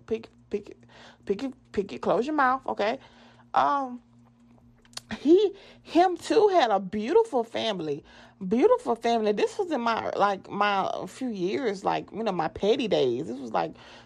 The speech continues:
this was my petty days. My other Instagram for it got deleted. I had actually blasted his ass. I remember that. I had, like, over, I had a bunch of comments and people were like, "Ooh."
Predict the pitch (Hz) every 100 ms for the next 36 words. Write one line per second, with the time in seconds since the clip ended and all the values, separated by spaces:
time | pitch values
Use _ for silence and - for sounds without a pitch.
0 | - 285 294 208 156 - 226 269 233 180
1 | 180 180 - 208 156 208 202 170 175 170
2 | 165 170 165 165 156 160 160 151 - -
3 | - - - 349 330 - 185 190 - 175
4 | 165 160 131 311 - 143 240 269 160 156
5 | 156 247 240 262 220 147 214 135 - -
6 | - - 269 247 180 170 165 185 165 165
7 | 180 233 294 175 143 - 160 - 208 -
8 | 185 - 208 254 254 269 175 - 262 254
9 | 220 220 311 320 311 302 311 233